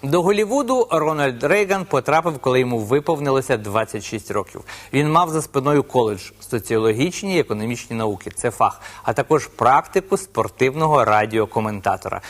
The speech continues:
У нього це гарно виходило, бо любив спорт і мав запал. Став популярним коментатором. На цьому місці його й помітив агент кінокомпанії Warner Brothers. Спочатку кінопроби і згодом контракт на сім років, а дебют у фільмі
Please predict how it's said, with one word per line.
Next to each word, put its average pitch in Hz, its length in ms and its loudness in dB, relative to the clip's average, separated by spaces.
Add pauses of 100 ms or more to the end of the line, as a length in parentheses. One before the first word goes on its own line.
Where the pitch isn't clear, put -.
(160)
У 127 80 -2
нього 160 220 4
це 151 160 0
гарно 135 340 2
виходило, 120 460 0
бо 104 200 0
любив 107 340 -2
спорт 190 420 0
і 139 80 2
мав 135 260 2
запал. 113 440 0 (260)
Став 160 340 0 (160)
популярним 104 760 0
коментатором. 98 720 -4 (280)
На 107 100 -2
цьому 110 300 -4
місці 214 340 -2
його 160 220 4
й 147 40 -2
помітив 135 600 -2
агент 123 460 -2
кінокомпанії 131 840 0
Warner 113 540 0
Brothers. 95 560 -4 (220)
Спочатку 208 520 -2
кінопроби 120 640 2
і 113 80 0
згодом 247 520 0
контракт 123 580 0
на 104 140 -4
сім 127 280 -6
років, 104 360 -4 (220)
а 113 140 0
дебют 113 520 -2
у 113 100 -4
фільмі 170 380 -4